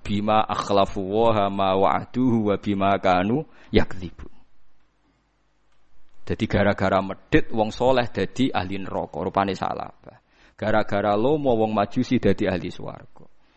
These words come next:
Mulane kabeh ulama sepakat ibadah paling apik ku lomo. Mergo lomo dilakoni wong keliru wae bener. <laughs> Dilakoni wong keliru wae bener. Elek-elek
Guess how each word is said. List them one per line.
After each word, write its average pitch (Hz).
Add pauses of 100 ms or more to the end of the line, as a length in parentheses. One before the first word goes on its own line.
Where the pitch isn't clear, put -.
(200)
Mulane 101
kabeh 101
ulama 101
sepakat 95
ibadah -
paling 110
apik -
ku 123
lomo. 98
Mergo 131
lomo 139
dilakoni 123
wong 135
keliru 151
wae 156
bener. - (200)
<laughs> -
Dilakoni 160
wong 180
keliru 180
wae 226 (240)
bener. 123 (1000)
Elek-elek 170